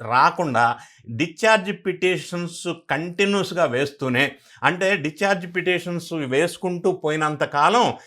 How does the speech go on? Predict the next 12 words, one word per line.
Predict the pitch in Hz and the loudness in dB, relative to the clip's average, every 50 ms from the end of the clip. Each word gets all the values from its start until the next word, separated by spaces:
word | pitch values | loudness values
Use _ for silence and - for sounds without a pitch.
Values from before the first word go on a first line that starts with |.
| - - | -6 -2
అవి | 143 156 165 | 0 0 0
కంప్లీట్ | 160 - 160 165 190 196 208 220 214 - | 2 0 0 0 0 -2 -2 -2 2 2
అయ్యేంత | 165 160 175 185 180 175 170 165 180 | 2 2 2 2 0 0 -2 -4 -2
వరకు | 170 175 190 202 - 240 240 220 190 170 - - _ - | 0 0 0 0 0 2 2 2 2 0 -2 -8 _ -2
కేసు | - 190 208 220 214 214 - 220 196 156 143 135 | 0 2 2 2 0 -2 -4 -4 -4 -4 -6 -10
దర్యాప్తు | 113 117 139 143 165 196 202 208 202 202 - - 180 | -2 0 2 2 4 4 4 4 4 2 0 -6 -8
స్టేజీకి | - - - - 180 175 175 156 165 160 165 165 | -8 -8 -6 -2 0 0 0 0 -2 -4 -2 0
రాదు, | 127 131 147 160 160 135 | 2 4 4 4 4 4
అంటే | 113 123 143 151 147 180 160 165 | 0 -2 -2 0 0 2 2 0
ట్రయల్ | 175 - _ - 156 170 190 214 214 | 0 -4 _ 2 4 4 4 4 2
స్టేజీకి | - - - 175 156 135 127 120 120 | 0 -2 -2 -2 -2 -2 -4 -2 -2
రాదు. | 110 104 101 98 95 | 0 0 0 -2 -4